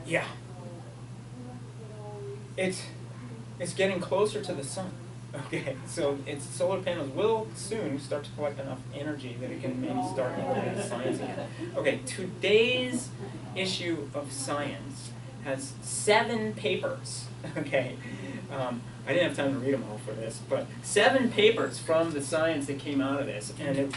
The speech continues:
comets are, all we know so far is that comets are way more complicated than we expected.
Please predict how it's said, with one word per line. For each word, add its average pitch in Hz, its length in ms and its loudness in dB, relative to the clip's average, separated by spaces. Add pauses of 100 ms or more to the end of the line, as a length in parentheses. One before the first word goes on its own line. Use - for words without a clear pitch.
(100)
comets 254 380 4
are, - 160 4 (320)
all 214 260 12
we 214 80 10
know 190 220 8
so 175 180 6
far 151 180 6
is 135 60 4
that - 120 -6
comets 175 360 0
are 135 60 0
way 143 320 0
more 160 160 2
complicated 139 580 -2
than 123 180 -4
we 120 100 -6
expected. 117 480 -8